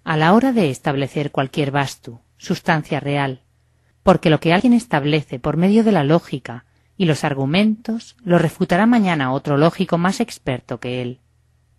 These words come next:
Por eso se dice que la lógica no inspira respeto. Todas estas afirmaciones del Vedanta establecen que la lógica no puede explicar las cuestiones espirituales. Brayanath.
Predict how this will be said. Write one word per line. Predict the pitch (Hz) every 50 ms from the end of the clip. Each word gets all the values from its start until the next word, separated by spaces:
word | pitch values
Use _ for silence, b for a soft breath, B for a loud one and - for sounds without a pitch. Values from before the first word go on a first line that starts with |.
| _ _ _ _ _ _ _ _ _ _ _ _ -
Por | 175 160 170
eso | 160 - 196
se | - 185
dice | 170 196 202 - - 202
que | - 185
la | 170 156
lógica | 151 185 233 240 - - 165 - - 139
no | 143 160 190
inspira | 220 233 240 233 - - - 151 131 131 123
respeto. | - 131 117 - - - 139 131 - - 123 - _ _ _ _ _ _ _ _ _ _ _ _ _ _ _ _ _ _
Todas | - 233 233 247 240 -
estas | 202 156 - - 165
afirmaciones | 160 - 165 147 147 143 131 - - 180 190 208 208
del | 208 190 160
Vedanta | 147 143 147 160 170 175 165 160 - 113 107 117 _ _ _ _ _ _ _ _
establecen | - 180 - - 160 151 165 175 175 - 190 175
que | - 175
la | 156 147 151
lógica | 160 185 185 - - 170 - - 151 151 - _ _ _ -
no | 190 185 208 233 233 -
puede | 214 220 226 196 190 143 127
explicar | 123 - - - - 143 127 - 147 143 139
las | 139 135 -
cuestiones | - 147 - - 151 135 139 135 147
espirituales. | 135 - - 151 135 135 127 - 151 139 135 127 120 117 - - _ _ _ _ _ _ _ _ _ _ _ _ _ _ _ _ _ _ _ _
Brayanath. | - 170 160 165 156 143 135 120 120 120 131 _ _